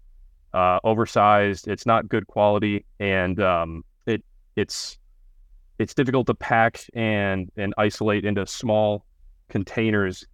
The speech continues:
the way that it would be ideal for the way the Air Force is aiming with, you know, agile combat employment. So what we did is we, we partnered with a company named Kennan.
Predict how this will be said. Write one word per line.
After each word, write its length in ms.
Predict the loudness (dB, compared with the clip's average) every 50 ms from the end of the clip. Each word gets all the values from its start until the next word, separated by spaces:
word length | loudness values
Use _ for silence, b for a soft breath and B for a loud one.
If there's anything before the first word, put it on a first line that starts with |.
| _ -16
the 160 | -6 -4 0
way 220 | 0 2 2 2 2
that 180 | 2 2 2
it 120 | 2 0 0
would 120 | 0 0
be 120 | 2 2 4
ideal 480 | 4 2 0 0 0 0 0 0 -2
for 460 | -6 -6 -4 -2 0 2 2 2 0 -2
the 120 | -2 -2
way 100 | -2 0
the 100 | 0 2
Air 120 | 0 0
Force 240 | 0 -2 -4 -6 -6
is 80 | -8 -10 -6
aiming 240 | -4 -2 -2 0 0
with, 120 | -2 -4 _ _ _ _ -4
you 80 | -2
know, 140 | -2 -2 -2 -2 0
agile 340 | 0 2 4 4 2 2
combat 380 | 0 0 0 0 2 2 0 0
employment. 520 | -2 -6 _ -6 -4 -4 -2 -2 -4 -6 _ _ _ _ _ -20 -20 _ _ _ -20 -20 _ _
So 320 | -4 0 0 2 2 0
what 180 | 0 0 0 0
we 80 | 0 -2
did 320 | 0 0 0 0 0 0
is 140 | -2 -4 -2
we, 300 | -2 0 0 0 -2 -2
we 120 | -4 -6
partnered 320 | -2 0 0 2 2 0 -2
with 120 | -2 -2
a 40 | -4
company 460 | -4 -4 -4 -2 0 0 0 0 0
named 240 | 0 -2 -2 -4 -8
Kennan. 400 | -4 -4 -2 -2 -2 -2 -4